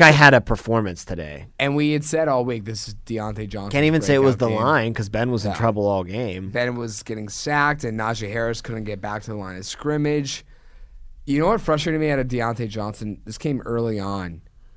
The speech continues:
Speaker 1: He had, he had room. He had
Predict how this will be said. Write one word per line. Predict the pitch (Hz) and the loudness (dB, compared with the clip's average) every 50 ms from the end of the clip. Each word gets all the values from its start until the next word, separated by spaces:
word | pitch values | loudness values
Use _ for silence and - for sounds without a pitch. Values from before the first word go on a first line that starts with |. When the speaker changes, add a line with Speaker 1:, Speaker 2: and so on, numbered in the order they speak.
| - - - - - - _ | -20 -20 -20 -20 -20 -18 _
Speaker 1:
He | - 185 196 - | -4 -2 -2 -2
had, | - - 160 165 180 202 214 214 196 - - - - | -2 -2 0 2 2 2 2 0 -2 -4 -8 -10 -6
he | 156 170 185 170 | -4 -2 -2 -2
had | - - 165 185 202 220 220 196 160 - - - - - | -2 -2 -2 0 2 2 0 0 -2 -6 -12 -16 -16 -14
room. | 117 117 110 110 117 127 143 165 151 123 110 104 95 | -12 -10 -6 -2 0 0 0 2 0 0 -2 -2 -4
He | - - 123 139 131 | -8 -6 -6 -6 -4
had | 113 123 147 160 180 185 180 202 - | -4 -2 -2 0 0 0 -2 -4 -10